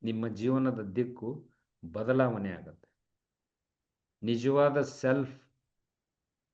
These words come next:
ಅಂದ್ರೆ ಆತ್ಮ ಜೊತೆ ನೀವು ಆಳವಾದಂತ ಒಂದು ಏನ್ ಮಾಡ್ತೀರ ಅಂತಂದ್ರೆ ಸಂಬಂಧವನ್ನ ಮಾಡ್ಕೊಳ್ತೀರ ನಿಮ್ಮ ಒಳಗೆ ಇರತಕ್ಕಂಥ ಒಂದು ಆತ್ಮದ ಜೊತೆ.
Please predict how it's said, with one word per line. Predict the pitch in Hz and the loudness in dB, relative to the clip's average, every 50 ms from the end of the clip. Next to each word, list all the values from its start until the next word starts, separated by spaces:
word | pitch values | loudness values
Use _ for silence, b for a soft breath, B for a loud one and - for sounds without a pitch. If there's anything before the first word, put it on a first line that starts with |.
| _ _ _ _ - | _ _ _ _ -8
ಅಂದ್ರೆ | 110 113 123 135 | -6 -2 -2 -2
ಆತ್ಮ | 123 - 98 113 123 127 127 - 120 107 92 92 - - _ _ - | -2 -2 0 0 2 2 0 -2 -4 -6 -6 -8 -10 -16 _ _ -8
ಜೊತೆ | - 113 101 - 131 120 | -6 -6 -4 -2 -2 -2
ನೀವು | 120 117 113 107 98 92 | 0 -2 -2 -4 -6 -6
ಆಳವಾದಂತ | 92 95 104 113 120 120 120 117 117 110 104 107 107 104 104 | -6 -4 -2 0 2 2 2 2 0 0 -2 -4 -6 -6 -4
ಒಂದು | 107 104 104 101 101 101 | -4 -4 -4 -4 -4 -6
ಏನ್ | 101 95 101 113 113 110 | -4 -4 -4 -4 -4 -4
ಮಾಡ್ತೀರ | 101 98 95 90 - 98 85 90 | -6 -6 -8 -8 -10 -10 -10 -10
ಅಂತಂದ್ರೆ | 92 87 90 104 104 120 123 117 95 92 - - | -10 -10 -10 -10 -10 -10 -10 -10 -12 -12 -14 -18
ಸಂಬಂಧವನ್ನ | - - - 104 107 110 113 110 104 107 101 98 98 95 98 92 90 87 87 - - _ _ _ _ _ _ _ _ _ _ _ _ - | -16 -12 -10 -8 -6 -6 -6 -4 -4 -4 -6 -6 -6 -8 -8 -10 -12 -14 -16 -20 -20 _ _ _ _ _ _ _ _ _ _ _ _ -12
ಮಾಡ್ಕೊಳ್ತೀರ | 95 92 101 110 110 - - 110 98 - - 92 87 | -6 -4 -2 -4 -4 -4 -4 -6 -6 -6 -6 -8 -8
ನಿಮ್ಮ | 87 87 92 95 95 95 | -8 -8 -8 -6 -6 -6
ಒಳಗೆ | 92 90 92 92 92 | -6 -6 -6 -6 -8
ಇರತಕ್ಕಂಥ | 90 85 87 87 - 87 - - 85 85 85 | -8 -10 -12 -12 -14 -16 -14 -16 -16 -14 -12
ಒಂದು | 87 85 85 82 82 | -12 -14 -14 -14 -14
ಆತ್ಮದ | 82 87 87 - - 90 85 85 | -14 -16 -14 -12 -12 -12 -12 -14
ಜೊತೆ. | 80 80 - - _ - _ | -16 -18 -20 -20 _ -20 _